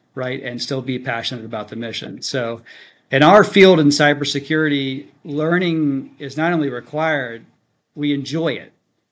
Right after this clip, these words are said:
right? And the cyber community is constantly trying to innovate, try new things, push the envelope. Uh, and the key is when you have a culture like that, you, you know you don't wanna be the smartest person in the room. You wanna surround yourself with people who are smarter than you because you wanna constantly,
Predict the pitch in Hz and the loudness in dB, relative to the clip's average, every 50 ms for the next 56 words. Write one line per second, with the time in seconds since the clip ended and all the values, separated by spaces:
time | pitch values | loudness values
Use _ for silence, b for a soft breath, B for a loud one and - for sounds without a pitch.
0 | _ _ _ - 135 135 135 127 135 131 - 156 156 156 147 147 165 165 151 139 | _ _ _ -14 -10 -10 -8 -8 -8 -6 -4 -2 -2 -4 -4 -4 -2 -2 -2 -2
1 | 143 - - - 131 143 156 147 - - 156 143 - - 156 151 143 143 143 143 | -4 -8 -12 -8 -6 -4 -4 -4 -4 -4 -6 -6 -4 -6 -6 -4 -4 -4 -4 -4
2 | 147 143 147 147 147 143 143 B B B B B _ _ _ - - 165 151 147 | -4 -4 -4 -4 -6 -8 -10 B B B B B _ _ _ -8 -2 0 0 2
3 | 151 147 151 147 143 147 - 160 151 151 151 147 147 147 143 139 - - - - | 2 2 2 0 0 -2 -2 -2 0 2 2 2 2 0 0 -2 -6 -12 -10 -8
4 | 160 143 - - 147 143 139 139 139 143 139 139 139 139 139 139 139 135 139 b | -8 -8 -6 -6 -6 -4 -4 -4 -6 -8 -8 -8 -6 -6 -6 -6 -8 -10 -14 b
5 | b b b b b - 127 127 127 127 131 127 135 139 139 135 139 139 139 139 | b b b b b -18 -14 -12 -10 -10 -10 -10 -10 -12 -10 -10 -8 -8 -10 -10
6 | - 180 180 185 180 170 170 160 143 - 139 139 143 139 143 147 147 143 135 135 | -10 -8 -4 -2 -2 0 0 -2 -4 -4 -4 -4 -2 0 0 0 -2 -2 -4 -6
7 | - 156 151 143 147 - 143 139 135 135 135 147 143 135 127 - - _ _ _ | -4 -4 -4 -4 -4 -6 -6 -6 -6 -6 -6 -4 -4 -4 -6 -8 -14 _ _ _
8 | - 147 135 - - 175 139 143 151 151 147 147 151 147 147 143 139 139 147 143 | -12 -12 -12 -10 -8 -6 -4 -2 0 0 0 0 0 0 0 0 0 -2 -4 -6
9 | 139 - - 147 139 143 139 139 - - 160 151 147 - 143 135 120 127 127 156 | -6 -6 -6 -4 -4 -4 -6 -8 -8 -6 -6 -6 -6 -6 -8 -8 -8 -8 -8 -6
10 | 180 170 139 120 110 110 117 B B B B B B - 143 143 135 127 123 - | -6 -6 -6 -6 -8 -12 -14 B B B B B B -6 -4 -4 -4 -4 -2 -2
11 | - 151 151 151 147 156 165 156 156 143 - - 147 143 135 143 135 - 147 143 | -2 0 0 0 2 2 2 2 0 0 0 -2 -4 -4 -4 -6 -8 -6 -6 -6
12 | 143 143 143 135 123 123 120 - 143 127 135 135 135 131 127 123 127 135 147 147 | -4 -4 -6 -6 -6 -8 -10 -10 -8 -6 -6 -6 -6 -6 -6 -6 -4 -4 -4 -4
13 | 143 135 139 139 120 131 131 127 120 123 - - - 131 139 135 - 143 139 139 | -4 -6 -6 -8 -8 -8 -8 -8 -10 -12 -14 -12 -10 -8 -8 -8 -8 -6 -6 -6
14 | 135 131 127 127 | -6 -8 -10 -14